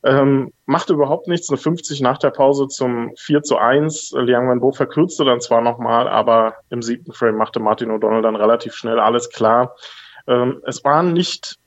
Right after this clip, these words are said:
diese, ja, es ist bei Martin O'Donnell nicht so dieses, äh, Hurra-Spiel, wie es ein Judd Trump vielleicht kann oder ein Jack Lisowski, aber es ist unheimlich konstant, was er diese Woche spielt und, ähm, für ihn freut's mich sehr, dass er da ein bisschen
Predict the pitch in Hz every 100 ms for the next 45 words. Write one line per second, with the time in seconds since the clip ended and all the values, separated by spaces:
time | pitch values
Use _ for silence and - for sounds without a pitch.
0 | - 139 151 156 160 156 143 - - _
1 | - 143 151 147 170 196 151 170 196 160
2 | 156 170 165 170 - 170 156 156 156 151
3 | 143 - 135 139 135 151 135 120 147 -
4 | 113 107 107 - 117 113 110 113 - 123
5 | 139 - 107 104 - 117 117 113 107 110
6 | 120 117 110 110 131 - 127 127 127 127
7 | - - - _ 135 147 - 185 175 160
8 | 160 - 151 135 - 156 170 117 107 104
9 | 104 110 104 127 - - 131 139 127 123
10 | 120 120 113 117 117 117 - 135 139 -
11 | 190 147 110 117 135 143 139 123 120 127
12 | 123 127 139 131 123